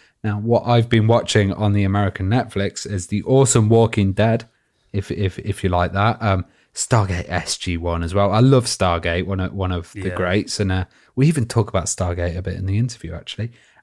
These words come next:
Speaker 1: And before social media, before all of that,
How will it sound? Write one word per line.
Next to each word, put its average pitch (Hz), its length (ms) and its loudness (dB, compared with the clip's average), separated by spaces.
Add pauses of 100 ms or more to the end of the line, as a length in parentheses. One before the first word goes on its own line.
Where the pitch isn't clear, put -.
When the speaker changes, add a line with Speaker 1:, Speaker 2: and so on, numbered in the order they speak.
Speaker 1:
And 131 460 2 (440)
before 104 360 2
social 104 360 2
media, 101 600 2
before 110 420 4
all 104 140 4
of 95 120 0
that, 95 320 0